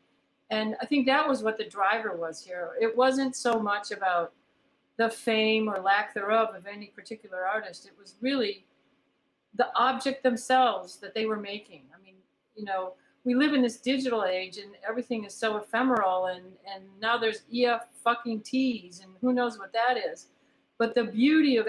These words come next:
actually, the, the, the beauty of what they were making of these objects, I think, was really important. And there's, there was so much that was driving it that was just tactile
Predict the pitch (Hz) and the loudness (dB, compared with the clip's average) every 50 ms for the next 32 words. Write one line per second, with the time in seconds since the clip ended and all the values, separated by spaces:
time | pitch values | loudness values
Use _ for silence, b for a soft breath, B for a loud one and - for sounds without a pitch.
0 | 180 - 208 226 247 262 262 - - 262 233 220 196 190 190 185 180 180 _ _ | -2 -2 -2 0 0 -2 -4 -6 -6 -6 -4 -4 -6 -8 -10 -12 -18 -20 _ _
1 | _ _ _ _ _ _ _ _ _ _ _ _ _ _ _ _ - 208 233 220 | _ _ _ _ _ _ _ _ _ _ _ _ _ _ _ _ -2 0 0 0
2 | 226 - 240 220 - - - - - - 226 247 214 214 254 330 381 403 381 311 | 0 0 -2 -2 -2 -6 -14 -14 -10 -4 -4 -4 -2 2 2 2 2 2 2 2
3 | 254 220 214 247 269 262 269 262 247 233 220 214 226 240 262 262 - 233 214 202 | 0 2 2 2 2 2 2 0 0 0 0 -2 -2 -2 -2 -2 -4 -8 -8 -8
4 | 196 196 202 202 - 208 196 208 220 214 208 185 - - 180 175 - 208 - _ | -12 -14 -14 -10 -4 -2 0 0 0 -2 -6 -12 -16 -16 -16 -16 -16 -20 -20 _
5 | _ - - - - 247 269 277 262 247 226 214 - _ - 226 226 220 214 _ | _ -20 -20 -12 -6 -6 -4 -2 -2 -2 -4 -4 -8 _ -6 -4 -4 -6 -6 _
6 | 185 196 190 185 190 196 196 196 - - - - _ _ _ _ _ _ _ _ | -16 -16 -16 -16 -14 -14 -14 -12 -14 -16 -18 -20 _ _ _ _ _ _ _ _
7 | _ _ 208 240 247 247 247 247 240 240 - - - 269 262 262 262 269 262 - | _ _ 2 4 4 6 6 4 4 2 0 -2 0 0 2 2 2 2 0 -2
8 | - 247 226 214 214 214 208 - - 214 214 220 240 247 233 226 202 - - 208 | -2 -4 -4 -4 -6 -10 -12 -12 -8 -4 -2 -2 -2 -2 -4 -8 -8 -10 -10 -10
9 | 190 196 196 - - 220 214 - - - - - 247 233 247 262 - - - 240 | -10 -12 -14 -16 -14 -14 -14 -16 -18 -20 -12 -6 -2 -2 -2 -2 -4 -8 -8 -4
10 | 202 185 180 180 180 180 180 - | -2 -2 -2 -2 -4 -6 -8 -8